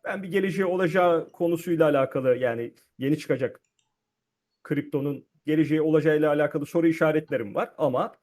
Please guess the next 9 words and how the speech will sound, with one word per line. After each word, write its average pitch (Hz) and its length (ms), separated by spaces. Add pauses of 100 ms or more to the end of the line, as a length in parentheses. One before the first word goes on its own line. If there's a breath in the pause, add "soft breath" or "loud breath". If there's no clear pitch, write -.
(200)
eline 131 320
geldiği 127 320
zaman 120 380
uygun 135 300
fiyattan 123 580
satması, 139 560
satılmasıyla 127 640
alakalı 104 360
da, 202 220